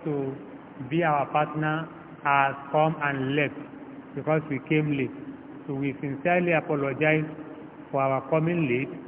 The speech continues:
and we promise that may Almighty Allah make it easy for us, uh, to be here, insha'Allah ta'ala. Uh, I think the Asr prayer is three forty-five. We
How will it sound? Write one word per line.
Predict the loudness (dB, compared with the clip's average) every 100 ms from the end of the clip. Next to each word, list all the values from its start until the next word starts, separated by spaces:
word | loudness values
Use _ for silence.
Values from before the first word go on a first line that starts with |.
| -16 -12 -6
and | -2
we | -2
promise | 2 2 2 2
that | 0 -2
may |
Almighty | 0 2 4 2 2 2
Allah | 2 4 2 0 -2 -12 -14 -16 -12 -2
make | 0 0 -4 0
it | 0 0 -4
easy | 2 6 6 6 2 -2 -2 -4 -4 -12 -14 -14 -4
for | 2 4 6
us, | 6 4 2 -6 -10 -12 -14 -14 -6
uh, | -4
to | 0 -2
be | 0 0 0 -2 0
here, | 4 6 4 0 -8 -12 -12 -10 -4
insha'Allah | -4 -2 0 0 0 0 0 0 -2
ta'ala. | -4 0 2 4 4 4 0 -10 -14 -16 -12 -2
Uh, | 2 4 4 4 2 -2 -8 -14 -14 -16 -16 -16 -18 -18 -18 -20 -20 -20 -20 -20 -14 -8
I | -6 -2
think | -2 0
the |
Asr | 0 0 -2 -2 -4
prayer | -2 0 0
is | -2 -2
three | -2 -2
forty-five. | -4 -4 -6 -2 -2 -2 -6 -14 -16 -16 -16 -6
We | -4